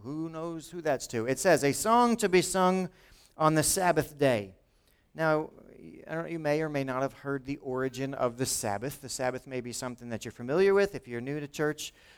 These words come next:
uh, it may be sort of a, a weird word. It's not a word that we use a lot in,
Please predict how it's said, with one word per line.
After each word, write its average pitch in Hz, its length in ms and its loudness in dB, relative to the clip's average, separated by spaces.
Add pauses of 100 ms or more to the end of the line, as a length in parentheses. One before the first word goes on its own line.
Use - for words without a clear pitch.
(120)
uh, 131 160 4
it 139 60 0
may 135 140 2
be 127 360 -4
sort 135 200 -6
of 123 80 -2
a, 127 100 -2
a 127 100 2
weird 147 280 0
word. 160 300 2
It's - 160 -16
not 139 160 0
a 127 60 -2
word 127 380 -2
that 127 120 0
we 120 120 -6
use 120 300 -6
a 113 60 0
lot 139 420 -4
in, 117 360 -10